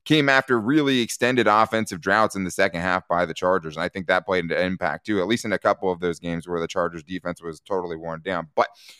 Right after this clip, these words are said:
that's gonna do it right for us today with Daniel Popper. Thanks again, Pop, for coming on the show today. And everyone else, make sure you go find him on Twitter at Daniel R Popper and check out all of the latest content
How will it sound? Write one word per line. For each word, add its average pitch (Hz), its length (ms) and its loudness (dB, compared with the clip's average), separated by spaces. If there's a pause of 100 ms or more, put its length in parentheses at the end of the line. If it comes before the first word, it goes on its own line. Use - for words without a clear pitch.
(100)
that's 165 180 6
gonna 151 160 2
do 151 180 2
it 139 40 6
right 139 240 4
for 135 160 4
us 127 140 2
today 123 240 2
with 117 200 0
Daniel 110 300 0
Popper. 110 320 2
Thanks 113 320 -4
again, 107 240 -2
Pop, 98 220 2
for 98 80 -10
coming 104 240 -4
on 98 120 -2
the 92 60 -6
show 98 160 -2
today. 95 220 2
And 101 100 0
everyone 107 280 0
else, 107 160 2 (300)
make 156 180 2
sure 151 140 0
you 139 80 0
go 139 160 6
find 127 280 4
him 120 140 2
on 123 180 0
Twitter 117 220 0
at 113 220 2
Daniel 113 440 -2
R 104 220 2
Popper 101 400 -2
and 92 100 0
check 101 200 -2
out 95 180 0
all 151 200 4
of 135 100 -4
the 139 80 0
latest 127 360 0
content 123 520 0